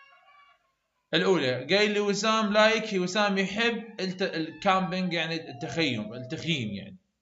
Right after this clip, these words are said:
أيضًا نفس الحالة، الفراغ الأول أقول له don't، هاي هو يجيب لك فراغ يعني، قل له I don't.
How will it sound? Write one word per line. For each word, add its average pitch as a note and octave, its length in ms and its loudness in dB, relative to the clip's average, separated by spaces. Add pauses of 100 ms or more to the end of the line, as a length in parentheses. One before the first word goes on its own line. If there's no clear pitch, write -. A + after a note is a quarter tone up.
(920)
أيضًا C3+ 180 -2
نفس A#2 240 -6
الحالة، G2 440 -10
الفراغ E3+ 400 4
الأول F3+ 300 4
أقول E3+ 280 2
له D#3 80 0
don't، F#3+ 440 0 (240)
هاي A#2 120 -8
هو C#3+ 120 -2
يجيب A#2 200 -4
لك G#2 300 -10
فراغ A2 280 -2
يعني، F#2+ 180 -10
قل D3 120 -6
له C#3 220 2
I A#2+ 40 -6
don't. F3+ 340 -2